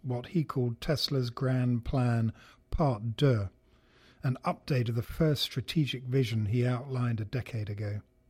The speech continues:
It calls for the addition of heavy trucks, buses and pickup trucks, alongside self-driving software and a ride-hailing service.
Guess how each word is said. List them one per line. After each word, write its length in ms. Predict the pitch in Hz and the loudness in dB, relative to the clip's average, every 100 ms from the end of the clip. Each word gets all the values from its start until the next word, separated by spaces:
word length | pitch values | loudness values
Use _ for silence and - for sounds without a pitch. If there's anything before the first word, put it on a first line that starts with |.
| _ _ _ _ _ _ _ | _ _ _ _ _ _ _
It 120 | - 147 | -8 -2
calls 460 | - 175 160 143 | 4 6 6 4
for 140 | - 135 | -2 0
the 120 | 135 | 2
addition 580 | 123 180 - - 123 127 | 4 4 2 2 0 0
of 200 | 131 113 | -4 -4
heavy 500 | - - 165 135 135 | -8 -2 2 4 2
trucks, 580 | - 165 131 - - - _ - _ _ | 2 -2 -2 -6 -14 -16 _ -20 _ _
buses 580 | - 123 - 123 107 - | -4 -2 0 0 0 -2
and 220 | 113 - | -2 -2
pickup 400 | - - 139 - | -2 -2 -6 -8
trucks, 580 | - 110 117 - - - _ _ _ | -6 -6 -6 -10 -14 -14 _ _ _
alongside 680 | - 151 147 135 - 135 120 | 0 4 6 4 2 2 2
self-driving 840 | - - 165 139 - 143 135 120 120 | 2 4 4 2 2 4 4 4 2
software 680 | - 160 - - 110 104 95 _ - _ - | 2 0 -2 -4 -4 -4 -8 _ -20 _ -4
and 120 | 135 | 0
a 80 | 123 | 2
ride-hailing 760 | 131 143 139 127 - 110 104 101 | 4 4 4 2 0 0 0 -4
service. 640 | - 117 107 101 92 | -2 -2 -2 -4 -8